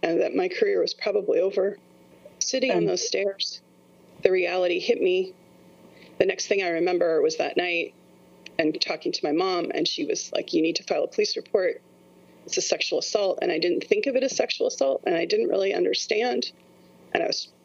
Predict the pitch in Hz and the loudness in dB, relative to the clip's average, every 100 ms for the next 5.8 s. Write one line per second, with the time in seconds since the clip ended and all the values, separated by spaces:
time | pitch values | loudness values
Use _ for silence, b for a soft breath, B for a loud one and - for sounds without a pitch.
0 | - - - 226 220 226 202 - 220 - | -8 -6 -4 -2 0 -2 -2 -6 -6 -6
1 | - 233 214 202 - - 208 233 262 247 | 0 0 2 0 0 0 -2 -2 0 0
2 | - - - - 226 - - 285 247 240 | 0 -6 -14 -6 -4 -2 0 4 2 2
3 | - - - 220 247 262 - - - - | -4 -4 -4 0 2 0 -2 -18 -20 -20
4 | - - - - - 202 208 - - 233 | -20 -20 -20 -20 2 4 4 0 0 0
5 | - 240 240 - 233 - 247 226 | 2 2 2 0 -2 -2 0 0